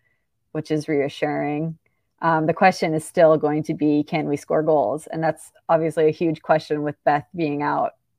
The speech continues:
for the start of the season. Um, you know, players are gonna have to step up. So it's gonna be interesting to see who those players are. Um, but I at least feel like, uh, from what we heard from the fan forum and kind of in, you know, the preseason chatter,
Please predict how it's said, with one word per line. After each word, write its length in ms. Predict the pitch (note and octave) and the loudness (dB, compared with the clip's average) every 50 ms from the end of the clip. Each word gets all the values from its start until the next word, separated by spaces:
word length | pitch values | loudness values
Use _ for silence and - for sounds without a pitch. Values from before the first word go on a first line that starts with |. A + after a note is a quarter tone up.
| _ _ | _ _
for 100 | - E3 | -4 -4
the 100 | C3+ D3 | -4 -4
start 240 | - - D#3 D3 D3 | -2 0 0 0 2
of 60 | D3 | 0
the 80 | C#3+ D3 | -2 -4
season. 600 | - - D3 D3 C#3 - C3 B2 B2 C#3+ D3 - _ _ _ _ _ _ _ _ _ | -4 -2 -2 -2 -2 -4 -8 -8 -8 -8 -10 -10 _ _ _ _ _ _ _ _ _
Um, 380 | D#3+ D3 C3+ C#3 C3+ C3+ - _ - | -2 0 2 0 0 -2 -8 _ -6
you 100 | D#3 D3+ | -4 -2
know, 100 | D3 B2+ | -2 -2
players 320 | - - F3 E3+ D#3+ - | 2 6 6 6 6 6
are 60 | E3 | 4
gonna 140 | D#3 D3 D3 | 0 0 0
have 200 | D#3+ C#3+ C3 - | 0 -6 -6 -6
to 80 | - D3+ | -8 -14
step 320 | - - - - F3 - _ | -4 -2 0 0 0 0 _
up. 220 | D3+ D3+ - - - | 0 0 0 -2 -4
So 140 | - - D3+ | -4 -2 -2
it's 140 | D3 - | -2 -2
gonna 200 | _ D#3+ D3+ D3+ | _ -4 -4 -2
be 160 | C#3+ D3+ D3+ C3+ | -2 -2 -2 -2
interesting 420 | D#3 D3+ D#3+ D#3 - - D#3 D3+ | -4 -4 -6 -6 -6 -4 -4 -4
to 60 | D3+ | -4
see 240 | - - D#3+ D3+ D3+ | -4 -2 -2 -2 -2
who 200 | D3+ - E3+ D#3+ | -2 -2 -2 0
those 220 | D3+ D3 D3 C#3+ | 0 0 -2 -4
players 400 | _ - D#3 D#3 D3+ D3+ D3 C#3+ - | _ 0 0 0 2 0 -2 -4 -2
are. 560 | - D#3 D#3 D3+ D3+ D3+ D3+ D3 D3+ C#3+ - _ _ _ _ _ _ _ _ _ _ _ _ _ _ _ _ _ _ | 0 2 2 2 2 2 0 0 -2 -4 -6 _ _ _ _ _ _ _ _ _ _ _ _ _ _ _ _ _ _
Um, 640 | - D#3 D#3+ D#3+ D3+ D3+ C#3 C#3 C3+ C3+ C#3 C#3 C#3+ - _ _ _ _ | -2 -2 0 0 0 0 -2 -2 -2 -4 -8 -10 -12 -18 _ _ _ _
but 100 | F3+ F#3 | 6 8
I 160 | F#3+ F#3+ F#3 | 10 8 8
at 80 | F#3 F#3 | 8 6
least 280 | F#3+ F#3+ F#3 - - | 4 0 0 -2 -6
feel 540 | - F#3+ E3+ E3+ E3 E3 D#3+ E3 D#3 - - _ _ | 0 2 6 6 8 8 8 6 4 2 -4 _ _
like, 680 | - D3 D3+ C#3+ C3 B2+ B2+ _ - - - - _ _ _ _ _ _ _ _ _ _ _ _ _ _ _ _ _ - | 0 2 2 2 2 0 -4 _ -16 -18 -18 -18 _ _ _ _ _ _ _ _ _ _ _ _ _ _ _ _ _ -8
uh, 220 | A#3+ - - - E3 | -8 -6 -6 -10 -8
from 200 | - G3 F#3+ F#3 | -6 -4 0 2
what 140 | F3 D#3 | 2 4
we 100 | D3+ E3 | 4 4
heard 200 | E3 F3 D#3+ D3+ | 4 4 2 0
from 160 | - - D#3+ D#3+ | 0 -6 -6 -6
the 60 | D#3 | -4
fan 280 | - - C#3+ C3+ C#3 | -4 -6 -6 -6 -6
forum 480 | C#3+ - - D#3+ D3+ C#3+ D3+ D3+ D3 D3+ | -6 -2 -2 -2 0 0 -2 -2 -2 -4
and 120 | D3 D3+ | -6 -4
kind 240 | - D#3 D#3 D3 D3 | -4 -4 -4 -4 -4
of 100 | D3+ - | -4 -4
in, 260 | C#3+ D3+ D3 D3 D3 - _ - | -4 -4 -4 -6 -8 -10 _ -8
you 100 | E3 D#3 | -6 -4
know, 160 | C#3+ C#3+ D3 | -2 -2 -4
the 80 | C#3+ D3+ | -4 -6
preseason 600 | - - D#3+ D#3 - - D#3 D3 - C#3+ D3+ D#3 | -6 -6 -6 -6 -2 -2 -4 -4 -4 -6 -8 -4
chatter, 480 | - E3 D3+ D3+ D3 D#3 D#3 D3+ - | -2 -2 -2 0 0 0 -2 -2 -4